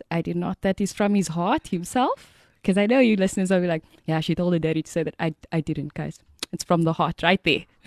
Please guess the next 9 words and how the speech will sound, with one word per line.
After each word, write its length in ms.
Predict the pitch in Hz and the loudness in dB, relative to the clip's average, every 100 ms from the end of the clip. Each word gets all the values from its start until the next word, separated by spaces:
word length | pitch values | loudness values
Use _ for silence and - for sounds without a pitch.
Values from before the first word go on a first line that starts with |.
| 247 - | 2 8
<laughs> 100 | 277 - - - - | 6 6 -12 -12 -8
So 420 | - 320 302 277 - - _ _ | 2 4 4 2 -4 -20 _ _
as 200 | 247 330 | 6 6
we're 120 | 370 320 | 6 6
gonna 160 | 311 | 8
go 180 | 214 214 - | 8 6 6
into 240 | 240 233 | 4 4
this, 220 | 190 190 | -2 -2
guys, 400 | - 185 185 180 | -2 2 2 -2